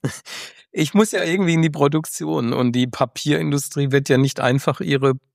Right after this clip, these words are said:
Produktion oder ihre Rahmenbedingungen umstellen für ein Startup, auch wenn die Erfindung noch so genial ist.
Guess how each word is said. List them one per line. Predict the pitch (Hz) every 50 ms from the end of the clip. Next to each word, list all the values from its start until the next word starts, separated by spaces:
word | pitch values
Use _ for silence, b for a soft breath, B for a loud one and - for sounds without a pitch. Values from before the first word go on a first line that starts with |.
| _ _
Produktion | - - 139 135 139 139 135 - - - - - 139 151 175 175 156 147
oder | 135 123 120 127
ihre | 123 - 135 127 131 123 113
Rahmenbedingungen | 123 120 127 151 175 160 147 127 123 123 123 117 113 120
umstellen | - - 131 120 120 123 - - - 120 117 113 117
für | - - 123
ein | 110 110 110 107
Startup, | - - - 117 131 151 - - 117 117 - - -
auch | 196 120 120 107 - - 131
wenn | 123 117 113 117 120
die | 120 120 123
Erfindung | 120 110 - - 120 113 110 113 113
noch | 117 135 143 -
so | - - 165
genial | - - 104 104 104 104 101 95 98 101 107
ist. | - 104 104 - -